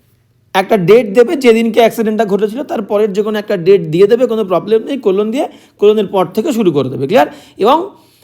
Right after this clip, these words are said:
আহ, কী কী টপিক আমরা আজকে মেনশন করব,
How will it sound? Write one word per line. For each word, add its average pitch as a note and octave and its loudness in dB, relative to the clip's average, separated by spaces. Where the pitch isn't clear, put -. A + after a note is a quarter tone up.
আহ, F#3+ -4
কী C#4+ 4
কী D#4+ 4
টপিক A#3+ 2
আমরা C4 2
আজকে A#3+ 0
মেনশন A3+ 0
করব, A#3 -2